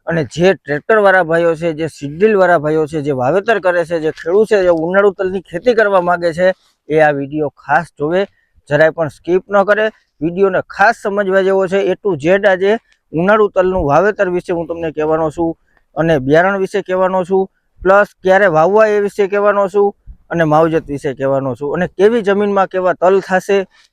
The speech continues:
એના માટે પણ તમને આજે વીડિયોમાં કહેવાનો છું. અને આ ખાસ તો આ વીડિયોનું મા-, અ, બનાવવાનું છે કે અત્યારે મેં જુગાડ બનાવ્યો છે, એ પણ તમને હું બતાવી દઉં. તો વીડિયો ખાસ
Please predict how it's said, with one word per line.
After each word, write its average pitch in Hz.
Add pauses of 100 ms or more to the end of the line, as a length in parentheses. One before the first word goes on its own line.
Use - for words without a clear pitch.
એના 190
માટે 190
પણ 170
તમને 156
આજે 151
વીડિયોમાં 151
કહેવાનો 170
છું. 185
અને 170
આ 151
ખાસ 214 (120)
તો 185
આ 175
વીડિયોનું 160
મા-, 147 (500)
અ, 147
બનાવવાનું 160
છે 156
કે 156 (540)
અત્યારે 156
મેં 151
જુગાડ 160
બનાવ્યો 185
છે, 196
એ 175
પણ 190
તમને 190
હું 185
બતાવી 180
દઉં. 185 (260)
તો 135
વીડિયો 180
ખાસ 180